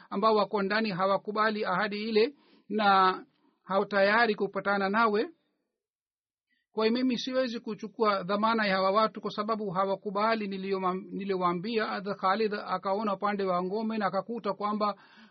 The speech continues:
kule juu ya paa la nyumba kulikuwa watu wengi sana ambao walikuwa wamevaa ngao, na wakaona kwamba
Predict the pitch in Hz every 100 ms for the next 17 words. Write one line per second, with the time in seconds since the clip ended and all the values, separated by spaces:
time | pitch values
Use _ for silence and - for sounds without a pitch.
0 | - - 220 220 214 208 196 226 202 190
1 | 190 220 196 190 190 175 175 175 180 185
2 | 190 247 214 180 185 180 214 202 202 214
3 | 180 175 - - - - - - - -
4 | - - - _ _ _ - _ _ 202
5 | 214 214 208 214 233 190 185 208 214 202
6 | 190 214 202 190 190 208 185 180 180 190
7 | 214 190 175 175 175 208 202 214 339 _
8 | _ _ _ _ _ - 185 196 190 185
9 | 185 - - _ _ _ _ _ _ _
10 | - 185 185 214 233 202 214 214 202 185